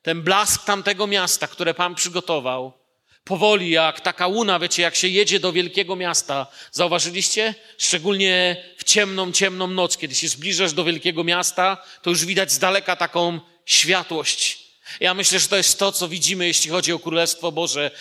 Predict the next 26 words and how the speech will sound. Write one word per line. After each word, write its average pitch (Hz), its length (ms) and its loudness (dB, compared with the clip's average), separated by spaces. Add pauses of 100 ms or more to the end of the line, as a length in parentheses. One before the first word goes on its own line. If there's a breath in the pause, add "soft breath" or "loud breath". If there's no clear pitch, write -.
(180 loud breath)
w 135 60 -14
naszych 160 320 0
czasach, 143 420 -2
bo 147 120 -4
ciemność 165 380 2
jest 160 160 0
taka 170 240 0
duża. 156 480 -4 (1300)
A - 80 0
więc 180 180 0
gdy 190 200 6
ostatnio 226 420 2
wiele 247 260 4
mówiliśmy 233 760 2 (380)
o 202 100 4
niebie, 175 720 2 (1900)
powiem, 226 560 0
dziś 196 220 0
chcę - 180 0
powiedzieć 202 460 0
o 190 140 -10
niebie 175 340 -2
na 151 140 -6
ziemi. 123 540 -8 (480)
Nadal 175 360 -2
niebo. 135 500 -8